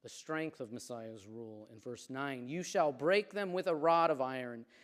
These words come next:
and dash them in pieces like a potter's vessel." Well, in the ancient Near East, it was common for kings to inscribe their names on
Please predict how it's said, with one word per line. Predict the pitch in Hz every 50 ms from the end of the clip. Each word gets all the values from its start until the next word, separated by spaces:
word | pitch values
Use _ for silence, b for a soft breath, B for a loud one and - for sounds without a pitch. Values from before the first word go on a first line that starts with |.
| b -
and | 147 139 139 123 107
dash | 156 160 170 180 185 180 - -
them | 175 165 160 156
in | 143 131
pieces | - - 170 170 160 - - 160 143 127 139
like | 143 127 -
a | 123
potter's | - - 123 117 117 113 107 107 98
vessel." | 90 104 87 - - - - _ _ _ _ _ _ _ _ _ _ _ _ _ _ _ _ _ _ _ _ _ _ _ _ _ _ _ _ _ _ _ _ _ _ _ _ _ _ _ _ _ _ _ -
Well, | 135 139 135
in | 147 151
the | 147 135 120 - - -
ancient | 170 170 165 - 160 151 156
Near | 147 147 131 123
East, | 120 120 104 95 - - - - - _ _ _ _ _ _ _ _ _ _ _ _ _ _
it | 139 135
was | 127 131 - -
common | - 156 160 170 175 160 147
for | - - 143
kings | - - 165 160 160 151 - -
to | - 156 143
inscribe | 135 120 - - - - 170 165 170 180 202 196 160 139
their | 160 147 143
names | 139 147 156 170 170 160 151 139 135 131 131
on | 147 131 131 131 127 120 120